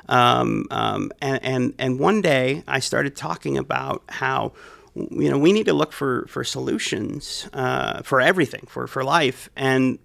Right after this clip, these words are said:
all of a sudden I realized that in some ways I was talking about that element of my life. And, and I was like, "Y-, y-, I, I don't have to sit here and feel bad about it. I might not even be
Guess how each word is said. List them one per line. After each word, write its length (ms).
all 140
of 60
a 40
sudden 320
I 80
realized 520
that 220
in 360
some 200
ways 240
I 60
was 140
talking 320
about 240
that 180
element 380
of 100
my 180
life. 540
And, 480
and 140
I 40
was 120
like, 180
"Y-, 180
y-, 140
I, 140
I 60
don't 100
have 140
to 80
sit 200
here 160
and 120
feel 240
bad 280
about 300
it. 120
I 120
might 220
not 180
even 240
be 300